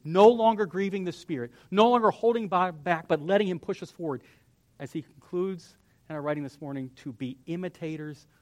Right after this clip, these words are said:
of God. That's what we are. We're imitators. You know, imitation is the greatest form of flattery. Nothing would please God more than you to echo what God has put on your heart,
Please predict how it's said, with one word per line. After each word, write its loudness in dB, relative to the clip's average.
of -16
God. -18
That's -6
what -6
we -2
are. -12
We're -2
imitators. -4
You -10
know, 0
imitation -6
is -10
the -10
greatest -6
form -10
of -4
flattery. -12
Nothing -4
would 0
please -6
God 6
more -6
than -10
you -8
to -4
echo -4
what -6
God -2
has -12
put -16
on -12
your -14
heart, -16